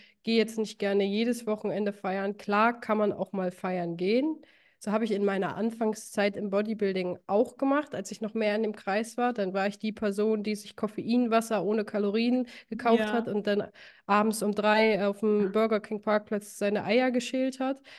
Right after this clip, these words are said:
Speaker 1: Aber auch da,
Speaker 2: <laughs>
Speaker 1: die Leu-, <laughs> die, die Leute haben das angenommen so, und die fanden es eher lustig.
Speaker 2: Ja.
Speaker 1: Ähm,
Speaker 2: Ja,
Speaker 1: deswegen,
Speaker 2: richtig,
Speaker 1: es ist alles
Speaker 2: richtig,
Speaker 1: möglich.
Speaker 2: richtig witzig auf jeden Fall. <laughs>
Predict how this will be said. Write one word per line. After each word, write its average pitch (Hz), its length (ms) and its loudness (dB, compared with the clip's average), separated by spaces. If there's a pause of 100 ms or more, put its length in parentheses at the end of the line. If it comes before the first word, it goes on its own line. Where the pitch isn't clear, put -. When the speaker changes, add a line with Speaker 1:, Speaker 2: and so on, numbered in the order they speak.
(180)
Speaker 1:
Aber 208 140 8
auch 202 80 0
da, 240 220 10
Speaker 2:
<laughs> - 0 -
Speaker 1:
die 202 100 6
Leu-, 202 240 0
<laughs> 208 80 0
die, 196 280 4
die 196 120 2
Leute 233 320 4
haben 220 140 2
das 196 140 -2 (280)
angenommen 208 680 2
so, 190 140 -4
und 190 140 -4
die 202 180 -2 (560)
fanden 233 340 -2
es - 140 -8
eher 214 320 2
lustig. 254 760 4 (400)
Speaker 2:
Ja. 202 300 2 (120)
Speaker 1:
Ähm, 175 320 -8 (1160)
Speaker 2:
Ja, 190 120 4
Speaker 1:
deswegen, 180 240 -2
Speaker 2:
richtig, - 40 -16
Speaker 1:
es 190 120 -10
ist 208 140 -8
alles 208 380 -4
Speaker 2:
richtig, - 0 -
Speaker 1:
möglich. 185 680 -6 (180)
Speaker 2:
richtig 196 380 -8
witzig 185 480 -6
auf 180 120 -6
jeden 180 280 -6
Fall. 180 500 -8 (160)
<laughs> 196 720 2